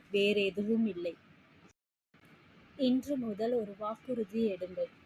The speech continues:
"நான் யாராக இருக்க விரும்புகிறேனோ அதற்காக வாழ்வேன்.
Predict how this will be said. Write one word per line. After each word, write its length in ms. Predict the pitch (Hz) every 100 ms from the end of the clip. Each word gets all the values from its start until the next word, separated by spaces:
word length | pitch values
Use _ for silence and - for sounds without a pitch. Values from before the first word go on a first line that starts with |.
| - - - -
"நான் 320 | 202 220 220
யாராக 760 | 208 202 240 285 277 240 247 240
இருக்க 440 | 220 233 - 240
விரும்புகிறேனோ 960 | 185 196 220 240 208 190 185 180 190 214 - - -
அதற்காக 760 | 190 175 226 - 220 202 185 240
வாழ்வேன். 540 | 208 180 175 175 175